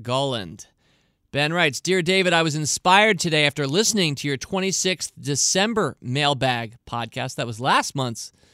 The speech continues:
mailbag, where we featured the poetry of rule breaker investing, which was largely poems that you, my listeners, have written about investing, business, or rule breaking, and I read and shared with one month ago. Anyway, Ben goes on,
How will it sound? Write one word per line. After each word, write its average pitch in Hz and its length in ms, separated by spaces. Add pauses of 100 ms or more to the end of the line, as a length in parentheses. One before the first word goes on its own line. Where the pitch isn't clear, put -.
(400)
mailbag, 131 420
where 147 100
we 151 120
featured 185 380
the 151 80
poetry 147 840
of 123 180
rule 160 220
breaker 151 400
investing, 147 480
which 143 160
was 127 120
largely 165 440 (320)
poems 180 340
that 160 160
you, 196 460 (280)
my 139 160
listeners, 180 460
have 135 180
written 156 560
about 135 300
investing, 143 480
business, 139 360
or 143 120
rule 165 160
breaking, 143 380
and 131 80
I 127 100
read 160 300
and 143 120
shared 185 260
with 143 200 (400)
one 131 240
month 131 240
ago. 170 300
Anyway, 185 320
Ben 180 260
goes 180 220
on, 170 260